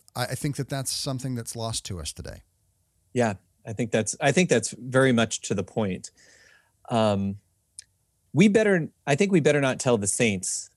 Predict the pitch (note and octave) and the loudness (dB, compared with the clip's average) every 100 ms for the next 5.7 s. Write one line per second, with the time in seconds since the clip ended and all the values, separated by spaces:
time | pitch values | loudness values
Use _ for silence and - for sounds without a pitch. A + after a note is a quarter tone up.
0 | _ _ _ - A#2 A2 B2 A2+ F#2 A2+ | _ _ _ 0 2 2 4 2 2 2
1 | A2 A2+ A2 G2+ - A#2+ A#2+ G#2+ G2+ G#2 | 2 2 0 -2 0 4 4 4 2 0
2 | G2 A2 G2+ G#2 G2 F#2+ G#2+ G2 F#2+ - | -2 -2 0 0 -2 -2 -4 -4 -6 -4
3 | G#2 F#2 - - A#2 - G#2 F#2+ A2 G2 | -4 -4 -6 -2 -2 0 -2 -2 -2 -2
4 | F2+ - - A2+ C#3 B2+ C#3 A2+ G#2+ A2 | -2 -2 0 4 4 4 2 4 2 2
5 | A2 - G#2+ G#2+ G2+ G2 - | -2 -2 0 0 0 -4 -8